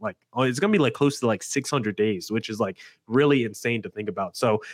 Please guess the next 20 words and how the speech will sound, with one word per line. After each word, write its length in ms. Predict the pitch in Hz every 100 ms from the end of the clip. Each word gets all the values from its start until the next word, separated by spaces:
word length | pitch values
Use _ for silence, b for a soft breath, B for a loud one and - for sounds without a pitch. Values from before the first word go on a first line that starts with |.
| B
Tatis, 560 | 185 180 180 220 - 147
I 60 |
mean, 160 | 143 139
if 100 | 127
he 100 | 190
could 160 | 180
carry 320 | - 156 165 156
what 160 | 143
he's 100 | 143
been 120 | 135
doing 200 | 139 135
in 40 | 131
the 80 | 120
minors 320 | 120 127 123
straight 320 | - 151 156
to 80 | 147
the 80 | 139
major 280 | 147 135
leagues 340 | 127 135 143 120
and 240 | 123 113